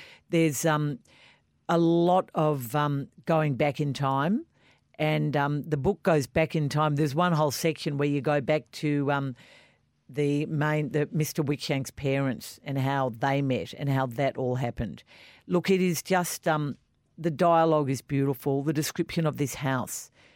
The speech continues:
the, the main character is a builder, or one of the main characters is a builder,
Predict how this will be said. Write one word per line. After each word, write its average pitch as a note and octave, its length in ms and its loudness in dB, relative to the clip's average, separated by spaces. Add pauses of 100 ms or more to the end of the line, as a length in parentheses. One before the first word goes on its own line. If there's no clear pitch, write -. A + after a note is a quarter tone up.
(160)
the, D3+ 220 0
the D3 120 -2
main D3+ 260 2
character C3+ 400 0
is B2 140 -2
a C3 40 -4
builder, C3+ 460 -2
or C3 120 -6
one C3 100 -2
of B2+ 80 -2
the B2+ 60 -2
main B2+ 240 -2
characters B2 440 -4
is C3 140 -6
a C3+ 60 -2
builder, C3 440 0